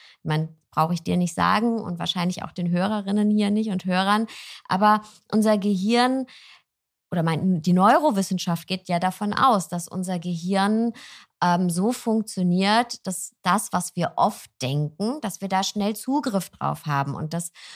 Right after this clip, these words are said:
unsere Gedanken in Form von Bildern abgespeichert werden.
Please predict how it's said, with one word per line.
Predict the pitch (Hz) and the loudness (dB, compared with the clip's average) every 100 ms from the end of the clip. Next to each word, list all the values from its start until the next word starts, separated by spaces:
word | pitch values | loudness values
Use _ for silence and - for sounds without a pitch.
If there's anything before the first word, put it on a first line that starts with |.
| - | -10
unsere | - 180 165 | -4 -4 -4
Gedanken | 156 147 147 143 170 220 226 262 277 294 - - - _ _ _ | -4 -4 0 4 4 2 0 -2 -2 -4 -10 -20 -20 _ _ _
in | 185 | -2
Form | 170 - 190 202 | -2 2 2 2
von | 202 185 156 | 2 0 2
Bildern | 180 208 214 196 | 2 4 4 2
abgespeichert | - - 196 - - 117 135 139 131 - | -2 -4 -4 -4 -4 -4 -2 -4 -6 -4
werden. | 117 123 120 117 | -4 -2 -4 -6